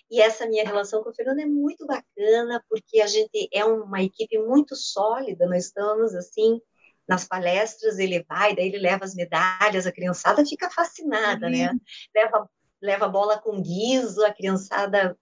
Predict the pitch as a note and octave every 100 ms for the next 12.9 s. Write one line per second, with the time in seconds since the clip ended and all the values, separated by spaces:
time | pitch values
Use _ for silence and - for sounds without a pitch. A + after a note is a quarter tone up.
0 | - F#3+ A3 A3 B3 B3+ B3 - B3 B3
1 | B3 A#3+ G3+ G3+ B3+ A#3 B3 B3 - D3
2 | - _ _ _ _ _ G3 G3 G#3+ G3+
3 | F#3+ G#3+ A3 - C#4 C4+ _ _ - B3+
4 | - B3 A3 G#3+ B3 B3+ C4 C4 _ -
5 | D4+ E4 B3 A#3+ G3+ F#3 - F3 D#3 -
6 | _ _ _ _ _ _ _ _ _ -
7 | - - A3+ G#3 F#3+ D3 C3+ - - -
8 | G#3 F#3 D#3+ D#3 - - - A#3+ C#4+ C#4+
9 | - - C4 - A#3+ A#3+ C4 D4 A3 A3
10 | - A#3+ C#4 D4 D4 G3+ B3+ A3 G#3+ A3
11 | C#4 D4 D#4 A#3+ G#3+ B3 D4 A3 - B3
12 | A#3+ A3+ G#3 G#3 G3 F#3+ G3+ A#3+